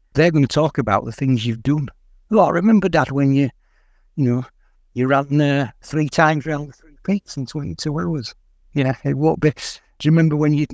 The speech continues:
you took me for that slap up meal at such and such, such and such, or whatever it is?" You know, we've all got something in us that we want to do. I mean, I was talking to somebody yesterday. They'd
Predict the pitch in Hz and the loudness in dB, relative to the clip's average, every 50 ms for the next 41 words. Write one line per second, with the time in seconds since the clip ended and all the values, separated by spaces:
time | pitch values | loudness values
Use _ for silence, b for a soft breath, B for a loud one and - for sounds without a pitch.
0 | - _ - 180 156 143 - - - 156 - 151 139 - - 151 139 139 151 - | -12 _ -6 -4 -4 -4 -4 -2 -4 -4 -2 -2 -2 -2 0 0 0 0 0 -4
1 | - - - - - 160 139 - - 156 156 147 156 175 180 170 156 139 135 - | -10 -14 -8 -2 -2 -2 0 0 -2 -2 0 2 2 2 2 2 0 0 -2 -6
2 | - - - 156 - - - 131 - - 156 160 - - 180 - - - 160 139 | -10 -10 -10 -10 -6 -4 -4 -2 0 0 -2 -2 0 -2 -2 -2 0 0 0 0
3 | - - 123 - - - - 117 117 117 120 120 123 139 120 117 131 139 143 156 | 0 0 -4 -4 -4 -4 -4 -2 -2 -2 -2 -2 -2 -2 -2 -2 -2 -4 -4 -6
4 | 156 - - _ _ _ _ - 262 226 175 170 175 190 208 185 233 247 240 247 | -8 -10 -12 _ _ _ _ -2 0 0 2 2 2 0 2 4 4 6 6 6
5 | 240 - 196 196 190 - _ _ _ _ _ - - - 233 208 196 - 190 180 | 4 4 2 0 0 -2 _ _ _ _ _ -8 -2 0 0 2 2 2 2 2
6 | 190 208 202 175 143 113 151 - 139 139 139 147 151 147 - - - 139 156 165 | 4 4 4 2 2 0 -4 -4 -2 -2 -2 -2 -2 -4 -6 -6 -6 -2 0 2
7 | 175 156 135 127 147 160 160 165 170 143 - - 190 202 196 - - 147 131 120 | 2 2 2 0 0 2 2 0 0 0 0 2 2 2 2 0 0 -2 0 -2
8 | - _ _ _ _ - - _ - - _ - - 139 127 127 120 110 - - | -2 _ _ _ _ -20 -20 _ -20 -20 _ -12 -6 -4 -2 -2 -2 -4 -6 -4
9 | - 143 131 120 127 123 127 160 151 - - 160 139 131 120 117 113 107 - _ | -2 -2 -2 -2 0 0 0 0 0 -2 -4 -6 -2 0 0 0 0 -2 -6 _
10 | _ _ _ _ _ - 143 151 151 147 135 123 | _ _ _ _ _ 0 4 4 4 4 2 0